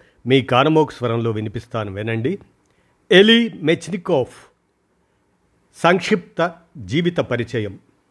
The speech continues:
రోగనిరోధక వ్యవస్థపై కృషి చేసిన జంతు శాస్త్రవేత్త, మైక్రోబయాలజిస్ట్, నాస్తికుడు, నోబెల్ గ్రహీత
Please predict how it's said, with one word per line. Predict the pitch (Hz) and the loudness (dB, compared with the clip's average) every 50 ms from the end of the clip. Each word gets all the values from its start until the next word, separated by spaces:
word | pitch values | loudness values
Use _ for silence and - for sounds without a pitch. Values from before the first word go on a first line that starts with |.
| _ _ _ _ _ _ _ _ _ _ _ _ _ _ _ _ _ _ _ _ _ _ _ _ _ _ _ - | _ _ _ _ _ _ _ _ _ _ _ _ _ _ _ _ _ _ _ _ _ _ _ _ _ _ _ -6
రోగనిరోధక | 101 117 135 165 196 208 220 214 196 180 170 175 175 160 156 147 123 156 | -2 2 4 4 6 6 4 4 4 2 4 4 2 2 2 0 0 0
వ్యవస్థపై | 156 170 175 151 110 110 127 143 151 - - - 151 - - 156 156 139 | 0 0 0 -2 -4 -2 -2 -2 -2 -4 -4 -6 -8 -4 -4 -2 -4 -4
కృషి | - - - 160 139 - 180 175 - | -4 -6 -6 -4 -2 -2 -4 0 0
చేసిన | 165 170 165 - 165 170 180 190 208 185 - _ _ _ _ _ _ - | 0 0 0 0 0 0 0 0 -2 -6 -10 _ _ _ _ _ _ -20
జంతు | 107 95 92 139 175 214 202 - 226 | -14 -4 0 2 2 2 2 0 -2
శాస్త్రవేత్త, | 156 - 160 156 156 156 - 156 143 135 135 131 127 - 147 147 156 165 165 - _ _ _ _ _ - 101 | 0 2 2 2 2 2 0 -2 0 0 0 -2 -2 -2 0 0 0 0 -4 -8 _ _ _ _ _ -18 -8
మైక్రోబయాలజిస్ట్, | 101 117 147 185 185 - - 185 190 185 151 151 151 160 160 160 156 147 131 170 175 - - - - _ _ _ _ _ - | -2 0 0 0 0 2 2 2 4 4 4 6 6 6 6 6 4 4 2 0 -4 -6 -8 -20 -20 _ _ _ _ _ -16
నాస్తికుడు, | 98 107 120 131 156 165 - - - - 160 123 - 160 143 151 165 170 170 - - _ _ _ _ _ _ _ _ - | -10 -6 -2 2 2 0 0 -2 -8 -6 -6 -4 -2 -2 0 0 -2 -4 -8 -12 -16 _ _ _ _ _ _ _ _ -14
నోబెల్ | 101 104 123 156 180 160 175 170 165 165 143 127 117 110 107 | -6 0 4 4 6 6 6 6 4 2 -2 -4 -10 -8 -2
గ్రహీత | 147 165 170 165 160 170 160 170 - 139 113 98 90 - | 2 2 2 2 2 0 0 0 0 -2 -2 -2 -6 -12